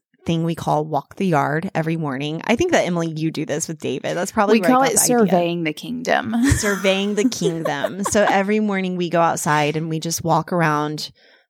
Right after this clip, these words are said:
Speaker 1: our garden and around our property to see what new growth is coming up. And that's become a little bit of a habit. And I imagine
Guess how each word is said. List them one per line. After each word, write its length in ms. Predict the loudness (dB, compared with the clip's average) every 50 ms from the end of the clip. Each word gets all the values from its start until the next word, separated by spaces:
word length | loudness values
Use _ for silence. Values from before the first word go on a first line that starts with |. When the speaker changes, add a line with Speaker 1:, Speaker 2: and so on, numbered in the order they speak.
| _ -2
Speaker 1:
our 120 | -2 0
garden 560 | 2 2 2 2 2 2 2 2 2 2 0
and 100 | 0 0
around 280 | 0 0 0 0 0 0
our 80 | 0 0
property 440 | 0 0 0 -2 -2 -2 -4 -4 -2
to 100 | -2 -4
see 160 | -4 -4 -4
what 160 | -4 -4 -4 -2
new 160 | -2 -2 -4
growth 360 | 0 2 2 4 4 2 0
is 120 | -2 -2
coming 300 | -2 -2 -2 -2 0 2
up. 260 | 2 4 4 4 2 2
And 160 | 0 2 2
that's 140 | 2 2 0
become 260 | -2 -2 0 2 2
a 60 | 2
little 240 | 4 4 4 4 4
bit 360 | 4 4 4 2 0 -2 _ _ _
of 140 | 0 0
a 60 | 0 -2
habit. 600 | -2 -4 -4 -4 -2 0 0 2 2 0 -2 -4 _
And 140 | 0 2 4
I 60 | 4
imagine 920 | 4 4 2 2 0 0 0 0 0 0 0 0 0 2 0 0 -2 -4 -6